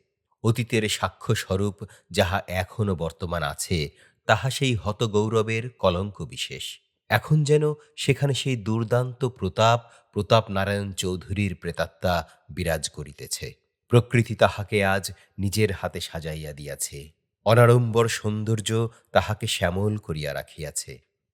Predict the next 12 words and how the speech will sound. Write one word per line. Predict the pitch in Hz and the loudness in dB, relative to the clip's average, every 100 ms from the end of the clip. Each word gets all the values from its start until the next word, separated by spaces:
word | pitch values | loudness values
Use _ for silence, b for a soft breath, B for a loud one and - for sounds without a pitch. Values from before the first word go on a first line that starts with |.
| - | 2
গঙ্গার | 101 113 117 113 110 | 8 10 8 4 2
বক্ষে | 104 - - 113 117 120 b b | 2 0 -2 -2 -2 -6 b b
একটি | 104 - 107 | -6 -2 0
নৌকা | 95 92 98 - 67 60 - _ | 2 2 0 -2 -6 -6 -16 _
পাল | - 92 104 | 0 2 2
তুলিয়া | 101 98 92 104 104 | 0 -4 0 4 4
পাশ | 110 - 87 92 - | 2 0 0 0 -4
দিয়া | 90 90 87 85 b b - 78 | -6 -4 -4 -6 b b -12 -2
বহিয়া | 87 - 98 87 | -2 0 0 0
চলিয়াছিল। | - 71 69 64 - 67 62 - _ _ _ - | -2 -8 -6 -6 -6 -8 -14 -16 _ _ _ 0
একটি | 127 - 151 | 0 0 2
মাঝি | 107 98 - 107 69 | 4 2 0 -6 -10